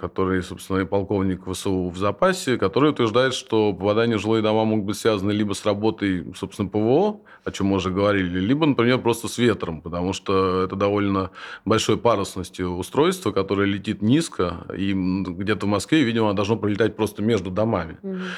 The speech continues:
Speaker 1: И какой-то сильный порыв ветра мог привести к тому, что просто вот он снизился и врезался, как мы видели на видео и фотографиях, э,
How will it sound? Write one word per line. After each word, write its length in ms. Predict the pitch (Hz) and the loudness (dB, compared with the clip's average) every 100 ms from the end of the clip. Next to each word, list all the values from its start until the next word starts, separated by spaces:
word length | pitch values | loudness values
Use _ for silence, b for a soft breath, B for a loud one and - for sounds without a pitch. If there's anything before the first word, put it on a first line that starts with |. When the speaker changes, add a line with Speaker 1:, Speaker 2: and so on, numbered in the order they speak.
| B | B
Speaker 1:
И 340 | 107 107 107 104 | -2 0 2 0
какой-то 360 | 101 110 123 | 0 2 0
сильный 300 | - 131 127 | -2 2 2
порыв 320 | 120 117 120 135 | 4 4 4 2
ветра 240 | 156 123 | 2 2
мог 380 | 104 110 110 _ | 2 0 -2 _
привести 340 | 101 104 - | -2 -2 -2
к 60 | 98 | -2
тому, 240 | 98 113 | 0 2
что 160 | 120 92 | 0 -2
просто 300 | 98 92 92 | -2 -2 -4
вот 120 | 90 | -2
он 100 | 92 | -4
снизился 600 | 90 107 117 98 85 - | -2 0 0 0 -4 -8
и 160 | 87 87 | -6 -6
врезался, 520 | 90 95 92 90 - | -2 -2 -2 -6 -4
как 160 | 95 | -4
мы 120 | 98 101 | -2 0
видели 400 | 104 98 95 95 | 0 -2 -2 0
на 240 | 92 92 | 0 0
видео 320 | 92 101 98 | -2 -2 -4
и 20 | |
фотографиях, 760 | 85 - 92 104 107 - 95 | -4 -4 -2 0 -2 -2 -4
э, 40 | - | -4